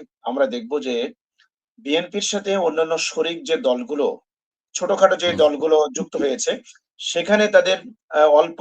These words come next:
সংখ্যক যে আসন দেওয়া হয়েছে, যেরকম ভিপি নূর, তারপরে জুনায়েদ সাকি সহ আন্দালিবুর রহমান পার্থ, আহ, এরকম যারা মোটামুটি বিএনপির সাথে যুক্ত হয়েছে, সবাই কিন্তু জয় পেয়েছে, কিন্তু ইসলামী দলের চারজন হেভিওয়েট প্রার্থী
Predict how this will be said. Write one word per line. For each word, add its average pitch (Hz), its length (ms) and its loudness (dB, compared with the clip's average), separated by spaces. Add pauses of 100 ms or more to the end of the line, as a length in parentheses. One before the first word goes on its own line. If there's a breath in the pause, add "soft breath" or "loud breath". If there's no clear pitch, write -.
(100)
সংখ্যক 175 440 -8
যে 151 120 -2
আসন 143 320 2
দেওয়া 127 220 4
হয়েছে, 120 240 -2
যেরকম 143 320 -4
ভিপি 131 240 -6
নূর, 123 280 -2 (400 soft breath)
তারপরে 131 300 0
জুনায়েদ 120 380 -2
সাকি 120 300 -4 (100)
সহ 131 240 -6 (320)
আন্দালিবুর 139 480 0
রহমান 131 200 -4
পার্থ, 120 280 -2 (800)
আহ, 135 300 6
এরকম 214 320 0
যারা 156 260 10 (200)
মোটামুটি 143 500 -4 (680)
বিএনপির 156 360 -4
সাথে 151 140 -6
যুক্ত 135 220 -6
হয়েছে, 160 180 -6
সবাই 170 320 2
কিন্তু 185 300 -8 (360)
জয় 147 180 4
পেয়েছে, 104 340 -6
কিন্তু 156 200 -10
ইসলামী 185 380 -2
দলের 190 280 0 (260)
চারজন 160 400 0
হেভিওয়েট 147 400 -6
প্রার্থী - 420 2